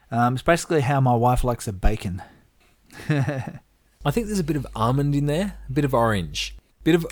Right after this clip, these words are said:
Speaker 2: bit of orange. Definitely a bit of orange. It's, um, like, uh, uh, um, not Grand Marnier. What's the other one? Um,
Speaker 1: Cointreau?
Speaker 2: Cointreau.
Speaker 1: Can I make the same Grand Marnier joke again? <laughs>
Speaker 2: Yes, you can.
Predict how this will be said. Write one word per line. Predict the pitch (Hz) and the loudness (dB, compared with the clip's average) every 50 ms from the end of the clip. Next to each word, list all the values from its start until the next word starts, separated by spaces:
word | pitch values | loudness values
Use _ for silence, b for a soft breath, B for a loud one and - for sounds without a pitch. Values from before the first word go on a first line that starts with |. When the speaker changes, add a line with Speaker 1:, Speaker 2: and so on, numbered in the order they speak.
| - 123 - | -6 2 6
Speaker 2:
bit | 151 160 | 6 6
of | 165 151 | 8 8
orange. | 151 143 156 156 127 110 98 92 - | 8 8 8 6 4 2 0 -4 0
Definitely | - 156 156 - 202 196 185 | 2 2 2 4 2 0 2
a | |
bit | 175 180 165 | 2 2 4
of | 147 | 4
orange. | 143 135 131 107 90 92 101 | 4 4 4 2 0 -4 -6
It's, | 120 117 - - - | -6 -4 -4 -2 -2
um, | 135 143 135 135 135 139 135 135 131 127 127 123 120 120 117 - - - - | 0 2 2 2 0 0 -2 -2 -2 -2 -2 -4 -4 -6 -8 -10 -12 -12 -8
like, | - 127 127 120 - 139 | -4 -2 -2 -2 0 0
uh, | 127 120 117 113 113 110 110 113 107 107 120 - - - - - - | 0 2 2 2 2 0 0 -2 -2 -6 -10 -14 -18 -20 -18 -12 -10
uh, | 120 104 101 107 110 117 98 - b b b b b b b | -10 -8 -8 -8 -8 -8 -10 -12 b b b b b b b
um, | 117 117 113 113 113 113 113 110 110 110 110 - b b b b b - | -6 -4 -2 -2 -2 -2 -4 -4 -4 -6 -6 -8 b b b b b -6
not | 127 127 120 107 | -4 -4 -2 0
Grand | 117 107 104 | 0 0 2
Marnier. | 104 104 107 110 120 131 143 | 2 0 0 0 0 0 2
What's | 147 143 139 - | 0 0 0 0
the | 139 123 | 0 0
other | 113 104 | 0 0
one? | 92 87 82 82 87 | -2 -6 -6 -6 -6
Um, | 92 107 104 101 98 92 - - | -4 -4 -2 -2 -4 -6 -8 -8
Speaker 1:
Cointreau? | - - 117 113 - 139 156 170 139 - | -6 -6 -6 -4 -4 -6 -6 -6 -8 0
Speaker 2:
Cointreau. | - 156 139 - - 90 - - - b b b b b b - | 0 0 2 2 -2 -6 -8 -10 -20 b b b b b b -4
Speaker 1:
Can | - 131 | 0 2
I | 127 | 2
make | 135 139 - | 2 2 0
the | 127 123 | -2 -2
same | - 135 123 120 | 0 2 2 2
Grand | 110 - 110 107 110 110 104 101 | 2 2 2 2 2 2 2 2
Marnier | 104 95 101 107 110 110 110 | 0 2 2 2 2 0 0
joke | 104 104 101 110 - - | 0 -2 -4 -6 -6 -6
again? | 117 117 127 127 - - - - | -6 -4 -4 -6 -6 -8 -6 -4
<laughs> | 143 127 - - - - | -4 -4 -4 -6 -12 -6
Speaker 2:
Yes, | - 101 92 - - - | -4 -4 -2 -2 -2 -2
you | 104 95 | -2 -4
can. | - 107 95 82 80 85 87 - | -2 -2 -4 -2 -4 -4 -6 -6